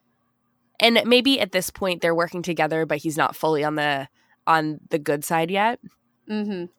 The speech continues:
Speaker 1: Therefore, he's wearing the gloves, which I totally think that could be a thing because they really went for when the gloves are off, like, he's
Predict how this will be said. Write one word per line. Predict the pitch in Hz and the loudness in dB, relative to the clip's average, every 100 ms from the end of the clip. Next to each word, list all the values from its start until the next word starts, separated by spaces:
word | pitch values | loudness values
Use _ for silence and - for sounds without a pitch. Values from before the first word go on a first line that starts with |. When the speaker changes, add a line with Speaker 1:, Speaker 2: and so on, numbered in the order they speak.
| - | -2
Speaker 1:
Therefore, | 190 185 - 185 | 4 4 4 0
he's | 175 170 | 0 -4
wearing | 160 156 156 | -2 0 -2
the | |
gloves, | 147 139 151 175 | -2 -2 -2 0
which | 190 | -2
I | 196 - | -2 -2
totally | 208 190 196 | -2 0 -2
think | 214 | -4
that | 202 | -8
could | 190 | -8
be | 165 | -8
a | 156 | -8
thing | - 139 147 160 | -6 -4 -4 -6
because | 160 160 147 - - _ | -8 -8 -8 -12 -20 _
they | 180 | -2
really | 175 180 190 | 2 2 4
went | 160 151 | 0 -2
for | - 151 151 151 147 147 _ _ _ - _ _ | -6 -4 -2 0 0 -4 _ _ _ -20 _ _
when | 190 202 | -2 -2
the | 202 | 0
gloves | 214 202 | -2 -2
are | 226 | 0
off, | - 254 196 175 | 2 4 2 -2
like, | 165 | -8
he's | - - 165 170 165 | -10 -14 -8 -8 -8